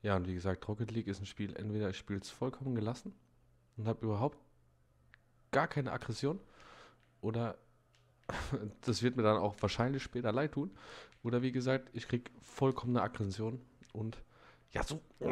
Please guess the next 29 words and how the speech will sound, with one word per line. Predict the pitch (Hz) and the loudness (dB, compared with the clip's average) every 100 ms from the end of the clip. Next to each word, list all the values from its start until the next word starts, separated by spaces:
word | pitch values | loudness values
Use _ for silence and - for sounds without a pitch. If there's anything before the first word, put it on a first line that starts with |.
| 170 180 175 196 190 185 - - - - - - - - | 0 0 -2 -2 -2 -2 -6 -20 -20 -20 -20 -20 -20 -20
so | - - 98 | -12 -2 0
jetzt, | 110 - - | 0 -2 -6
und | 101 95 - | -4 -4 -4
man | 92 | -4
sieht, | 92 101 - | -2 -2 -2
ich | - - | -10 -4
bin | 104 107 - | -4 -4 -6
auch | 87 92 - - - - | -8 -8 -12 -20 -14 -8
nicht | 117 - - | -8 -6 -2
der | 98 107 - - - - _ _ _ _ | -2 -2 -10 -20 -20 -20 _ _ _ _
Käse | - 92 85 | -2 -2 -2
in | 85 | -4
Rocket | 82 - - | -6 -6 -6
League. | 87 - - - - _ _ - | -8 -8 -20 -20 -20 _ _ 4
Bam! | 90 98 104 110 110 110 110 107 104 98 90 85 - - - _ - - - - - - | 8 10 12 12 12 12 12 12 12 10 6 2 -2 -14 -20 _ -20 -20 -20 -20 -20 -10
Nice | 90 87 92 101 - | -4 0 2 2 -2
Shot, | - 104 - - 87 | 0 0 0 -6 -4
Digga. | 85 80 - - - | -2 -2 -4 -14 -2
Tommy, | 156 170 104 - - - _ _ _ _ - - - _ _ | 2 4 4 2 -8 -20 _ _ _ _ -20 -20 -20 _ _
du | 151 139 | -2 0
bist | 123 - | 0 2
halt, | 107 - - - _ - | 2 0 -10 -20 _ -2
Tommy, | 185 185 160 | 2 4 2
du | 127 127 | 0 0
bist, | 123 - - | 0 -4 -4
du | 127 | 0
bist | 120 | 0
der | 110 | -2
Käse. | - 85 80 | -2 -2 -2